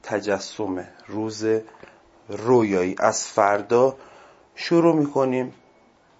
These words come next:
فقط یک چیزش مهمه، از رخت خواب بیرون نیاید. البته یه چیز دیگه‌ش هم مهمه، ببخشید، چه جوری و اونجا به شما چی گفته می‌شه و ایناشو نباید تجسم کنید، یه مرحله بعدش رو تجسم کنید.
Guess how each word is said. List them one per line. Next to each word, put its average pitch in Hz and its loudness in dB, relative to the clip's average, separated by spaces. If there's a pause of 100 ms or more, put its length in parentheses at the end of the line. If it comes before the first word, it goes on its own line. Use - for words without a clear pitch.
(200)
فقط 175 2
یک 180 0
چیزش 127 -6
مهمه، 120 -2 (1300)
از 143 4
رخت 139 2
خواب 139 0
بیرون 131 0
نیاید. 113 0
البته 180 2
یه 190 2
چیز 185 -2
دیگه‌ش 143 2
هم 139 0
مهمه، 110 -2
ببخشید، 90 -4 (1200)
چه - 0
جوری 143 -4
و 190 8
اونجا 143 2
به 143 0
شما 143 0
چی 147 -8
گفته 139 0
می‌شه 151 -2
و 143 0
ایناشو 151 0
نباید 101 2
تجسم 95 -8
کنید، 101 -12 (540)
یه 190 4
مرحله 156 4
بعدش 107 2
رو 104 -8
تجسم 101 -8
کنید. - -16